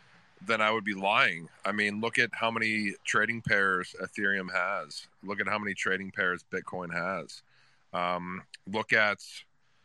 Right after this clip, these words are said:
you know, so w-, one of the big reasons you think about why Bitcoin and Ethereum are where they are, it's not just the utility,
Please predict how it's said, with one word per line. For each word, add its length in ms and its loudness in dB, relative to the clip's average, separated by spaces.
you 80 0
know, 140 4
so 260 0
w-, 340 -4
one 200 4
of 60 -4
the 100 0
big 280 6
reasons 460 2
you 120 0
think 200 -2
about 240 2
why 300 0
Bitcoin 420 -2
and 80 -4
Ethereum 500 -2
are 220 -2
where 140 -4
they 160 -2
are, 280 2
it's 160 -12
not 240 0
just 360 -4
the 80 -12
utility, 500 -4